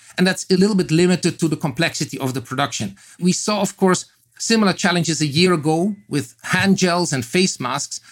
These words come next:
but the complexity of a hand gel or a face mask compared to the complexity of producing a vaccine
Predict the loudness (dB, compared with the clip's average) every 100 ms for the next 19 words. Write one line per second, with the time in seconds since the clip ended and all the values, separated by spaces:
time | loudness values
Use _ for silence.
0 | -20 -2 0 0 -2 0 2 0 -2 -4
1 | -2 0 0 2 2 2 0 -2 -4 -4
2 | -4 0 0 0 -4 -6 -6 -8 -4 0
3 | 0 0 -2 -4 -4 -6 -2 -2 -2 -10
4 | -12 -6 0 0 0 -6 -2 -2 -2 -4
5 | -8